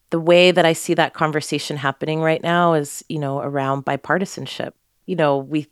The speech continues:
throw around that word as if the way to win is, you know, reaching across the aisle and uniting with people that you disagree with in order to get a thing done.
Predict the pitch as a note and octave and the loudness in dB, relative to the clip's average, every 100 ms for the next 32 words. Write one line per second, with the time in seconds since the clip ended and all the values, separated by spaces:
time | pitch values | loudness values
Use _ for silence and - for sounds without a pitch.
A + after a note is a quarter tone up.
0 | - F3+ F3 F3+ E3+ D#3 D#3+ D3 - D3 | 0 4 6 6 6 4 2 2 2 4
1 | D#3 D3 C#3+ C#3+ C#3+ D3 C#3+ C#3+ - _ | 6 6 4 2 -2 0 0 0 -6 _
2 | _ - E3 F3 F3+ F#3+ E3 E3 C3+ C3+ | _ -2 2 4 6 4 2 2 2 -2
3 | D3+ E3 D#3+ D3 C#3+ C#3 - - - D#3+ | -6 -6 -2 0 0 -4 -8 -10 -6 -4
4 | C#3+ C#3 D3+ G3+ - G#3+ G3 F3+ - D#3+ | -4 -4 -2 -2 0 0 0 0 2 2
5 | - F3 D#3 C#3+ C#3+ C#3+ C#3+ C#3+ C3 C3+ | 0 -2 0 2 2 4 4 2 0 -2
6 | C#3+ D#3 E3 F#3 F3+ E3+ - D#3+ D3+ C#3+ | -2 2 2 4 2 0 -4 -4 -2 0
7 | C#3+ C3+ C#3+ C#3 C#3+ - C3+ D#3+ E3 D#3+ | 0 -2 -2 -4 -6 -6 -6 0 2 4
8 | D#3 D3 - C3+ C3+ C3 B2+ A#2+ B2+ B2 | 4 4 2 0 0 -2 -6 -2 -2 -2
9 | - A#2+ A#2+ A#2+ A#2+ - | -4 -8 -8 -8 -10 -10